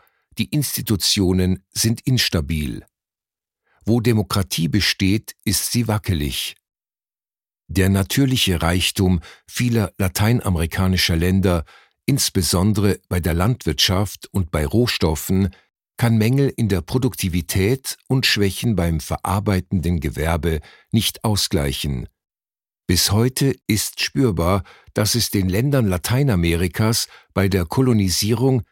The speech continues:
an jener tatkräftigen Siedlermentalität fehlte, die den Aufschwung Nordamerikas bewirkt hat und bis heute nährt.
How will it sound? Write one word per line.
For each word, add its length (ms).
an 160
jener 340
tatkräftigen 920
Siedlermentalität 1200
fehlte, 560
die 80
den 300
Aufschwung 580
Nordamerikas 1000
bewirkt 480
hat 300
und 220
bis 260
heute 360
nährt. 640